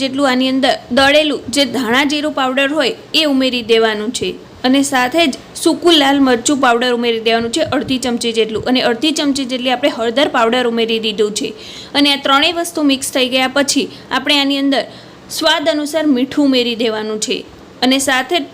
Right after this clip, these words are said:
આપણે અડધી ચમચી જેટલી ખાંડ ઉમેરી છે. અને આ બધી વસ્તુને હવે સરસ મજાનું આપણા લોટ સાથે એને મિક્સ કરી લઈશું. આ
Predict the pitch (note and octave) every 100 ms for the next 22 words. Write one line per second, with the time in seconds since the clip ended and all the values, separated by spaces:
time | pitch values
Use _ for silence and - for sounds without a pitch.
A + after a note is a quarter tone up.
0 | - - - - C4 D#4+ C4+ A3 A3 D4+
1 | D#4 C4+ C#4 C4 C#4+ - D4 C4+ B3 A#3
2 | A3+ A3 G#3+ - - - - - - B3+
3 | C#4 A#3+ A3 A3 F#4 D#4+ D#4 - D4 C#4+
4 | B3+ C4+ B3 D4 D4 C4+ C4 C4 B3+ B3+
5 | B3 A#3+ D4 - C#4 B3 C4 D4 F4+ C4
6 | - - B3 A#3 A3+ G#3+ G#3+ F#3 - -
7 | - - - - - - - - - -
8 | - - - - - - C#4+